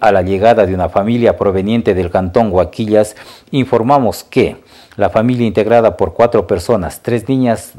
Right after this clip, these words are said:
de doce, diez y ocho años y una señora de veintinueve años de edad en estado de gestación, son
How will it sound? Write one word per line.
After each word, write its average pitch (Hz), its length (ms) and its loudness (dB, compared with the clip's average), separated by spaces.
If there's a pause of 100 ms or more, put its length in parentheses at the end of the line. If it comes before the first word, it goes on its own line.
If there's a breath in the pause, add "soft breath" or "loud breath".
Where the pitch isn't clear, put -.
de 104 220 -4
doce, 110 400 2
diez 107 500 -4
y - 180 -10
ocho 117 300 2
años 95 260 -2
y 92 60 -6
una 90 160 -4
señora 113 480 0
de 90 160 -4
veintinueve 92 560 -4
años 110 260 0
de 92 100 -4
edad 117 260 2 (400 loud breath)
en 101 140 -4
estado 117 360 0
de 90 140 -4
gestación, 123 640 -2 (240 loud breath)
son 160 300 0